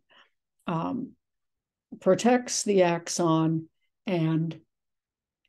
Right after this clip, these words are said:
it makes, uh, conduction faster. And in a Swedish study of professional pianists,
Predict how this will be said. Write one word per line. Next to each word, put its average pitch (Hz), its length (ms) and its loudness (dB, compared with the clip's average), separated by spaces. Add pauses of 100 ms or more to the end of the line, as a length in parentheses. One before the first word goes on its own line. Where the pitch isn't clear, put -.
(240)
it 175 300 -2
makes, 165 640 -2 (260)
uh, 214 220 -8 (340)
conduction 180 800 -2
faster. - 720 -6 (580)
And 190 280 -2
in 185 240 0
a 175 80 -2
Swedish 269 640 -2
study 185 580 0
of 165 320 -6
professional 175 840 0
pianists, 226 760 -2